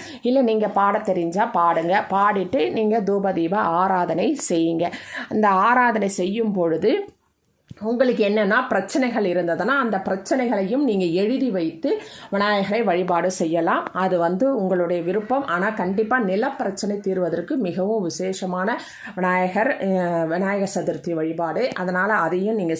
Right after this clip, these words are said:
செய்யுங்க. இந்த விநாயகரை எப்போ கரைக்கணும் அப்படின்னு சொன்னா, வசதி இருக்கிறவங்க கண்டிப்பாக மூன்றாம் நாள் கரைங்க. அதாவது, நீங்க சனிக்கிழமை வைக்கிறீங்க வழிபாடு செய்ய, ஞாயிற்றுக்கிழமை இருக்கட்டும், திங்கட்கிழமை காலையில நீங்க ஏழரை, ஒன்பது ராகு காலத்திற்கு முன்னாடி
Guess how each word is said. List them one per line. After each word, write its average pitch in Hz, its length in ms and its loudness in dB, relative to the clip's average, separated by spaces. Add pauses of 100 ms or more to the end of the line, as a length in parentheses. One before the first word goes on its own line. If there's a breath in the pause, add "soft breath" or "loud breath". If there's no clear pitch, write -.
செய்யுங்க. 170 420 -2 (500 loud breath)
இந்த 220 180 -8
விநாயகரை 254 680 -4
எப்போ 220 460 -8
கரைக்கணும் 196 500 -4
அப்படின்னு 196 200 -6
சொன்னா, 208 580 -4
வசதி 254 500 -4
இருக்கிறவங்க 202 580 -6
கண்டிப்பாக 208 760 -6
மூன்றாம் 220 500 -4
நாள் 190 220 -6
கரைங்க. 170 360 -6
அதாவது, 190 460 -4
நீங்க 202 160 -4
சனிக்கிழமை 196 800 -6
வைக்கிறீங்க 180 480 -8
வழிபாடு 180 420 -6
செய்ய, 170 360 -8 (340 loud breath)
ஞாயிற்றுக்கிழமை 220 760 -6
இருக்கட்டும், 180 540 -6
திங்கட்கிழமை 226 680 -8
காலையில 185 640 -4
நீங்க 208 360 -4
ஏழரை, 208 480 -4
ஒன்பது 170 360 -6
ராகு 180 380 -6
காலத்திற்கு 170 500 -8
முன்னாடி 196 600 -6